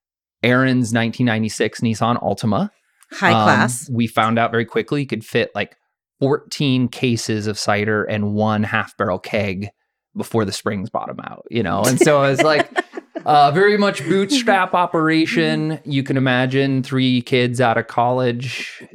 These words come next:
Speaker 1: We had negative money at that time. So with some helpful small loans from, like, <laughs> Lee's grandma and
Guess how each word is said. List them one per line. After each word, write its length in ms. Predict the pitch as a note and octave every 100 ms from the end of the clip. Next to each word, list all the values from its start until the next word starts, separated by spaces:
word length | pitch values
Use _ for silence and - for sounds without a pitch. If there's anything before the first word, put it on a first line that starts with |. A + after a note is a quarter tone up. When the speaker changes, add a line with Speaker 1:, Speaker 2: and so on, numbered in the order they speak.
| -
Speaker 1:
We 180 | B2+ A2
had 220 | A#2 A2+
negative 480 | A#2 A#2+ C3 A#2 G#2+
money 380 | A2+ G#2+ A2 -
at 160 | G#2+ -
that 180 | G#2+
time. 320 | - G2 A2 B2 _ - - - _
So 380 | - - A2+ A2+
with 240 | A2+ A2+ A2+
some 440 | - A2+ G#2+ A2 _ _ _ -
helpful 840 | C#3 B2 - B2+ B2 A#2+ A#2+ A#2 _ _ _
small 520 | - - B2+ B2 A#2+ A#2+
loans 480 | A2+ B2+ D3 D#3+
from, 300 | - A#2 A2
like, 320 | C3 G3+ A3+ - -
<laughs> 160 | C3 A#2+
Lee's 320 | - B2 A#2
grandma 600 | A#2 A2 G#2 B2 B2 C#3
and 320 | B2+ F#3 A2